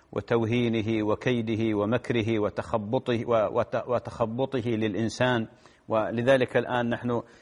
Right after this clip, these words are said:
كثيرا ما نستعيذ بالله تعالى من الشيطان، والله جل وعلا يقول: "إن الشيطان لكم عدو فاتخذوه عدوا". ولذلك نستعيذ بالله تعالى من الشيطان الرجيم في أحوال كثيرة، ونعتصم بالله ونلجأ إليه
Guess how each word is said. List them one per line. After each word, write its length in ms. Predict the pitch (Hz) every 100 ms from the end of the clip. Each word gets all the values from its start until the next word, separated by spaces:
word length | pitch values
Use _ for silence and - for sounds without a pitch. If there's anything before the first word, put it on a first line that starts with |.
| _
كثيرا 360 | - 127 180 160
ما 160 | 135
نستعيذ 480 | 135 123 - 127 139
بالله 280 | 123 127 123
تعالى 340 | - 117 156
من 140 | 180 180
الشيطان، 520 | - 180 175 190 160 - - - -
والله 340 | - 131 151 131
جل 280 | 127 127 123
وعلا 280 | 123 113
يقول: 240 | 110 - 110
"إن 320 | 147 143 123
الشيطان 580 | 113 - 117 110 113 107
لكم 380 | 113 131 127 120
عدو 760 | 117 123 151 139 135 160 190
فاتخذوه 680 | - 147 147 - 143 131 110
عدوا". 320 | 101 101 85 76 _ _ - _
ولذلك 920 | - 110 107 113 131 147 135 - 127 120 - - -
نستعيذ 500 | 135 127 - 135 147
بالله 300 | 131 135 127
تعالى 460 | 117 123 135 135 123
من 140 | 127
الشيطان 500 | 120 - 127 143 131
الرجيم 200 | 123 131
في 200 | 123 151
أحوال 320 | 113 156 143
كثيرة، 380 | 113 110 104 82
ونعتصم 600 | 80 123 123 139 - 123
بالله 300 | 120 120 113
ونلجأ 400 | 104 117 131 123
إليه 340 | 107 123 123